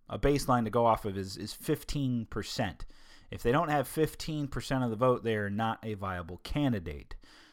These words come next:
Some of 'em are a little bit lower. Some of 'em are at least, you know, they have to at least have five percent or whatever. They have to have a certain amount of support to be a viable candidate.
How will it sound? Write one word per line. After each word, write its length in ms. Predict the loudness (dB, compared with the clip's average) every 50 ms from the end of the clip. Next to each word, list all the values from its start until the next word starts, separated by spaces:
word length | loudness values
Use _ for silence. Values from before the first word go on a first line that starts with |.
| _ -4
Some 240 | 2 4 6 6 6
of 80 | 6
'em 120 | 4 4 2
are 60 | 2
a 60 | 2
little 120 | 0 -2 -4
bit 120 | -4 -6
lower. 260 | -6 -6 -6 -6 -6
Some 200 | -6 -6 -6 -6
of 60 | -6
'em 80 | -6 -6
are 120 | -4 -4
at 180 | -4 -6 -6 -6
least, 240 | -6 -6 -6 -6 -6
you 80 | -6
know, 140 | -4 -4 -4
they 100 | -4 -4
have 160 | -4 -4 -6
to 140 | -6 -8 -8
at 80 | -8 -10
least 180 | -10 -10 -8
have 160 | -8 -8 -8 -6
five 240 | -4 -4 -4 -4
percent 380 | -6 -8 -10 -8 -8 -8 -8 -8
or 140 | -8 -10 -8
whatever. 300 | -8 -10 -10 -10 -8 -6
They 100 | -4 -4
have 120 | -4 -2 0
to 60 | 0
have 120 | 0 0 -2
a 40 |
certain 280 | -4 -4 -4 -4 -2 -2
amount 380 | -2 -2 -2 -4 -6 -8 -12 -14 -14 -16 -18 -20 -20 -20 -20 -20 -20 -20 -18 -12 -8
of 400 | -4 -2 -2 -2 -4 -6 -12 -18 -16
support 640 | -8 -6 -4 -4 -4 -4 -4 -4 -4 -4 -6 -10 -12 -12 -10
to 80 | -8 -6
be 200 | -6 -4 -4 -4
a 80 | -6
viable 400 | -4 -4 -4 -4 -4 -6 -8 -10
candidate. 520 | -12 -10 -8 -8 -8 -10 -10 -12 -16 -16